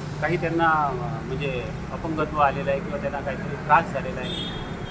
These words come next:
लागलं खुपलेलं आहे, तर त्यांच्यावर उपचार करण्यासाठी म्हणून त्या ठिकाणी त्यांना नेतात. आता ओंकार जो आहे हा वन्य अधि-, अ, वन्य प्राणी,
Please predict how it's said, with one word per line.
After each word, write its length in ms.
लागलं 320
खुपलेलं 520
आहे, 460
तर 80
त्यांच्यावर 360
उपचार 320
करण्यासाठी 440
म्हणून 260
त्या 100
ठिकाणी 260
त्यांना 440
नेतात. 220
आता 200
ओंकार 640
जो 140
आहे 280
हा 300
वन्य 320
अधि-, 320
अ, 500
वन्य 280
प्राणी, 360